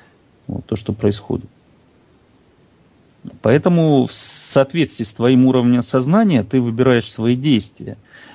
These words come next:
И вот это, эти, у-, этот уровень действий, он, э, э, говорит о том, э, я вот, э, абсолютно серьезно говорю, об уровне,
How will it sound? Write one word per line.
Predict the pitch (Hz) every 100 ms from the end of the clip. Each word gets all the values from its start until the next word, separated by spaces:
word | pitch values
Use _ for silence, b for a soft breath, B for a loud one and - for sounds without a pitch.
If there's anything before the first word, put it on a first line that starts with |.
| B _
И | -
вот | 107 117
это, | 147 131
эти, | 123 135 131 123 120 110 123
у-, | - 117 92
этот | 117 117 131
уровень | 123 117 110
действий, | 139 208 - 120 107 95
он, | 78 120 123
э, | 113 107 104 92 B B B B -
э, | 107 98
говорит | 98 107 113 113 101
о |
том, | 110 185 196 175 -
э, | 110 101 101 101
я | - 110 117
вот, | 123 - -
э, | - - - - - -
абсолютно | - 151 143 -
серьезно | 113 117 113 98
говорю, | 101 104 120 190 202
об | 117 110
уровне, | 151 180 110 110 101 98